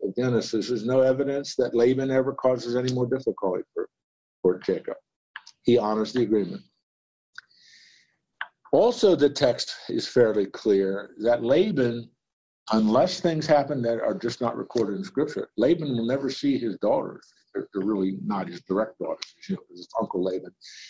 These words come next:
and, or, or the grand-, he'll never see them again. And so, you know, this, this is, there's a finality to this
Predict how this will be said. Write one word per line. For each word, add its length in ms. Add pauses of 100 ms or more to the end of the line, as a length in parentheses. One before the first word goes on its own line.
(120)
and, 240
or, 140
or 220
the 100
grand-, 240
he'll 180
never 240
see 240
them 140
again. 240 (1700)
And 160
so, 320
you 180
know, 140
this, 300
this 240
is, 160
there's 200
a 80
finality 1000
to 120
this 440